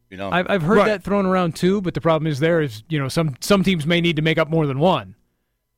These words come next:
Speaker 2: And then you're gonna have to tack on two, three, four weeks to the season maybe, and it's, then it gets a
Speaker 3: Yeah.
Speaker 2: little
Speaker 1: Ah, just have a covid game.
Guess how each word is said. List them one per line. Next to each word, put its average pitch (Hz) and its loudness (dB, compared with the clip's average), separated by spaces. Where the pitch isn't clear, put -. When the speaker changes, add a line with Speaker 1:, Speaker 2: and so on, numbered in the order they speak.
Speaker 2:
And 156 2
then 165 4
you're 160 0
gonna 151 2
have 156 0
to 143 -8
tack 156 0
on 147 -2
two, 165 0
three, 151 0
four 208 2
weeks 139 -8
to 147 -10
the 127 -8
season 123 -4
maybe, 113 -6
and 113 -6
it's, 110 -10
then 135 -2
it 117 -4
gets 117 -4
a 113 -4
Speaker 3:
Yeah. - -4
Speaker 2:
little 117 -6
Speaker 1:
Ah, 95 -6
just 95 -12
have 98 -2
a 92 -4
covid 95 0
game. 95 -2